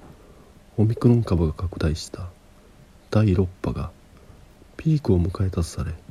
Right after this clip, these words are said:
政府はまん延防止等重点措置の解除を行いました。いわゆる重症化しないが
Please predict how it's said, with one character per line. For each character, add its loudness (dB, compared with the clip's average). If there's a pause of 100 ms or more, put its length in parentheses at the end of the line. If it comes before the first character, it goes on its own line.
(640)
政 -2
府 -4
は -8 (1160)
ま 2
ん 2
延 4
防 2
止 -10
等 0
重 0
点 2
措 -4
置 -8
の -4 (720)
解 2
除 2
を 0
行 -2
い 0
ま -8
し -12
た。 -20 (2000)
い 0
わ 4
ゆ 4
る 0 (720)
重 4
症 2
化 -2
し -4
な 2
い 0
が -10